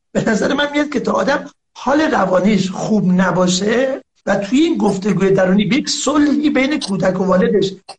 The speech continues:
نرسه، نمی‌تونه ارتباط خوبی برقرار کنه. اون وقتی که ما، وقتی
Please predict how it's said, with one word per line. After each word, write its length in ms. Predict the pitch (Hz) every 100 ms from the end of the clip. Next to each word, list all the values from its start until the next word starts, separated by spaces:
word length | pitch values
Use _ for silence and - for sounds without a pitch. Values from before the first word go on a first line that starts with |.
| _
نرسه، 840 | 196 196 190 190 190 185 240 285 311 - - -
نمی‌تونه 420 | 254 330 202 196
ارتباط 420 | 185 185 175 185
خوبی 220 | 185 185 180
برقرار 380 | 180 180 180
کنه. 140 | 180 -
اون 100 | 285
وقتی 280 | 311 254 208
که 240 | - -
ما، 460 | 185 208 277 277 -
وقتی 400 | - - 302 -